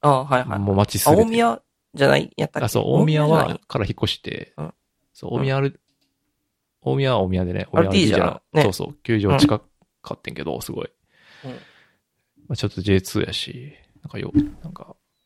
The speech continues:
Speaker 2: 暴力事件起こしたりとかしてたから、サポーターが。<laughs> まあ、裏裏でやばいんやけど。
Speaker 1: 裏裏で。うん。
Speaker 2: でも、なんか、そもそも街中そういうムードやから、
Speaker 1: ああ、
Speaker 2: これす、
Speaker 1: はいはいはい。
Speaker 2: で、浦和強いやん。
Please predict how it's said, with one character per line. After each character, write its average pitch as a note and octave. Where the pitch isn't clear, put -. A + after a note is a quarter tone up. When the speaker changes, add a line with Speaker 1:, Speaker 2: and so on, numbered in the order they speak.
Speaker 2:
暴 G2
力 F#2+
事 -
件 F#2
起 -
こ -
し -
た -
り -
と -
か -
し -
て -
た -
か -
ら、 -
サ -
ポ -
ー A2
タ -
ー -
が。 C#3
<laughs> -
ま G#2+
あ、 G2+
裏 G#2+
裏 G#2+
で G2
や F#2
ば F#2+
い F#2
ん -
や -
け -
ど。 -
Speaker 1:
裏 C#3
裏 D3
で。 -
う -
ん。 -
Speaker 2:
で G#2+
も、 F#2+
な F#2+
ん F#2+
か、 F2+
そ -
も F#2
そ -
も F#2+
街 A#2+
中 B2
そ B2
う A#2+
い -
う A#2+
ム A#2
ー G2+
ド -
や -
か -
ら、 -
Speaker 1:
あ B2+
あ、 B2+
Speaker 2:
こ G#2+
れ F2
す、 -
Speaker 1:
は -
い C#3
は -
い -
は -
い。 -
Speaker 2:
で、 G#2+
浦 A2+
和 A#2
強 A2+
い F#2
や -
ん。 -